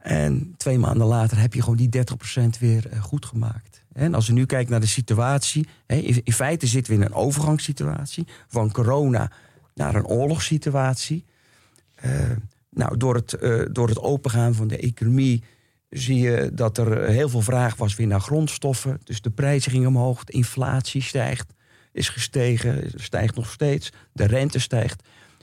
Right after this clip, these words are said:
Ja, en dan krijg je nog zo'n ongelooflijk dramatische ontwikkeling als een oorlog die daarbij ook. Dus je zit echt in een, eh, ja, in een, wel een bizarre periode, eh, op dit moment. Eh, maar nogmaals, ja,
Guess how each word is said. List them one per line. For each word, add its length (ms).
Ja, 180
en 80
dan 80
krijg 180
je 80
nog 160
zo'n 320
ongelooflijk 500
dramatische 560
ontwikkeling 440
als 120
een 120
oorlog 500
die 180
daarbij 480
ook. 340
Dus 160
je 100
zit 220
echt 240
in 160
een, 240
eh, 160
ja, 220
in 180
een, 160
wel 160
een 280
bizarre 580
periode, 680
eh, 280
op 180
dit 180
moment. 500
Eh, 360
maar 140
nogmaals, 420
ja, 300